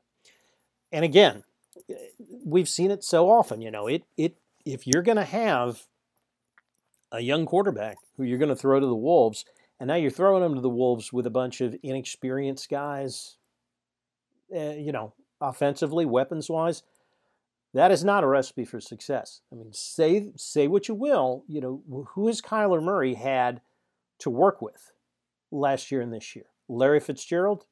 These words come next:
DeAndre Hopkins. Makes it a lot easier su-, to succeed when you are set up for success like that. Not to mention the fact that when you get right down to it, Smith's just playing better. He's just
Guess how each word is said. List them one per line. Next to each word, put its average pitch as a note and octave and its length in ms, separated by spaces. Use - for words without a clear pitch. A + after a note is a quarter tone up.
DeAndre C3+ 460
Hopkins. - 500
Makes E3 200
it D3 80
a - 20
lot B2+ 420
easier C3+ 380
su-, A2 200
to C3+ 120
succeed C3 580
when B2+ 180
you B2+ 180
are B2+ 140
set C3 280
up F3 240
for A#2 120
success - 680
like B2 260
that. F#2+ 220
Not G#3+ 220
to F3+ 60
mention A#3 260
the C3 80
fact C3 320
that B2+ 320
when C#3+ 120
you G3+ 80
get B3+ 60
right G3 160
down E3 200
to A#3 220
it, - 160
Smith's A3+ 280
just - 220
playing F#3 320
better. - 280
He's E3 540
just C#3+ 420